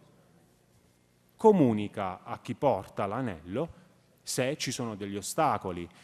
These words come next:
eh, o se si sta procedendo verso la direzione giusta, se un semaforo è verde o rosso,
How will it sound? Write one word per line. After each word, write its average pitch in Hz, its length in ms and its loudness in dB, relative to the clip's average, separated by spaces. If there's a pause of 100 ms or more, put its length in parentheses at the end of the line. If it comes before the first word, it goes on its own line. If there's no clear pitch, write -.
(140)
eh, 104 100 -10
o 98 760 2
se 156 220 0
si 147 120 -4
sta 139 440 0
procedendo 131 540 2
verso 131 240 2
la 117 80 0
direzione 113 580 -4
giusta, 117 440 2
se - 120 -4
un 139 100 0
semaforo 143 560 2
è 117 60 -2
verde 123 600 0
o 117 140 -6
rosso, 135 580 4